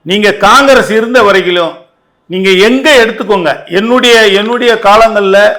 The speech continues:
என்னுடைய வயசுல காங்கிரஸ் தான் ஆட்சி. இந்த ஆட்சி முறை இருக்கிற வரைக்கும் எந்த தாழ்த்தப்பட்டவனுக்கும்,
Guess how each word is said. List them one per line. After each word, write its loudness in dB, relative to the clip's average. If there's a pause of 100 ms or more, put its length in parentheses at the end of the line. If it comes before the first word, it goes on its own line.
(340)
என்னுடைய 0
வயசுல 0
காங்கிரஸ் -2
தான் 0
ஆட்சி. -4 (680)
இந்த 0
ஆட்சி 2
முறை 2
இருக்கிற -2
வரைக்கும் -4
எந்த -4
தாழ்த்தப்பட்டவனுக்கும், -2